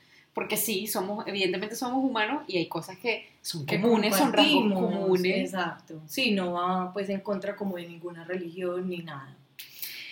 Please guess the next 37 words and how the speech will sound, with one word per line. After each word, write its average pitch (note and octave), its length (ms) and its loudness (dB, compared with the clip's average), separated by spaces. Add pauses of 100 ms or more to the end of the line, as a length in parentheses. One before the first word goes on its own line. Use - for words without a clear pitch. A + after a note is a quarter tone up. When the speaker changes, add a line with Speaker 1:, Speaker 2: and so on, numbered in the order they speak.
(140)
Speaker 1:
Bueno, A3+ 320 10
Speaker 2:
Listo, - 20 4 (140)
Speaker 1:
vamos, B3+ 120 8
ahora B3 180 12
Speaker 2:
sigamos - 40 8
Speaker 1:
sí D#4 100 12
Speaker 2:
con C4+ 100 12
Speaker 1:
vamos E4 140 12
a B3 200 12
Speaker 2:
cáncer. F3 360 6
Speaker 1:
cáncer. - 80 -16 (260)
Speaker 2:
Entonces, A#3 380 -2
cáncer, A#3+ 760 2
em, G3 680 4
acá G3 260 0
quiero G3 220 -2
hacer A3 200 -4
como A3+ 200 -6
un A#3 120 0
zoom A3+ 320 -2
que G3 120 -4
está F#3 160 -2
regido G#3 400 0
por G#3+ 120 -6
la G#3+ 140 0
luna. G3 460 -2 (260)
La A3+ 180 2
luna A#3+ 280 2
representa F#3 520 -2
las F#3 200 0
emociones. E3 680 -6 (340)
Es G#3+ 180 2
toda A3+ 220 2
esa A#3+ 160 4
relación F#3+ 520 0
que G3 120 0
tenemos G3+ 920 0